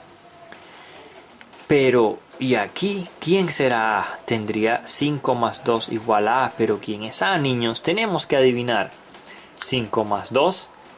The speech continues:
creo que es igual a siete. A es igual a siete. Sí, niños. Y en esta última que tenemos acá, A más tres igual a ocho. ¿Qué número será A?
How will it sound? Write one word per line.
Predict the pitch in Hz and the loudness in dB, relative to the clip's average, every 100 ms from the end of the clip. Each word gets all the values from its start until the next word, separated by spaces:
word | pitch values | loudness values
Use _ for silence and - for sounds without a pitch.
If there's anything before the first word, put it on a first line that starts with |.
| - - - | -20 -20 -6
creo | 110 101 101 101 | -2 2 2 0
que | 110 | 0
es | 104 - | 0 4
igual | 117 117 123 131 | 6 6 6 4
a | 139 | 4
siete. | - 214 247 214 208 208 202 - - - - | 4 2 4 2 2 4 2 -2 -10 -6 0
A | 202 180 160 | 4 4 2
es | 151 143 127 - | 2 0 0 -2
igual | 123 113 117 165 208 | 0 0 2 2 4
a | 208 | 2
siete. | 190 208 175 - 120 101 - | 0 0 0 0 0 0 -2
Sí, | - - 190 185 | -8 0 4 4
niños. | 165 185 139 113 - - - - - - - | 4 -2 -2 -4 -4 -6 -10 -18 -20 -20 -4
Y | 160 147 | 0 2
en | 127 | 2
esta | 120 110 123 | -2 0 2
última | 113 113 101 113 110 | 4 2 0 -4 -2
que | 104 | -2
tenemos | 104 101 101 98 - | -2 -4 -4 -8 -6
acá, | 107 147 226 - - - - - - - | -2 -2 -2 -8 -20 -20 -20 -20 -10 0
A | 131 131 | 2 2
más | 120 113 - | 2 -2 -2
tres | - 196 190 - | -2 0 -2 -4
igual | 143 123 147 175 | -6 0 2 4
a | 160 | 4
ocho. | 143 117 110 101 | 4 2 -6 -8
¿Qué | - 202 | -2 0
número | 190 190 156 131 113 | 2 0 2 2 0
será | - 110 101 | 0 0 0
A? | 98 | 0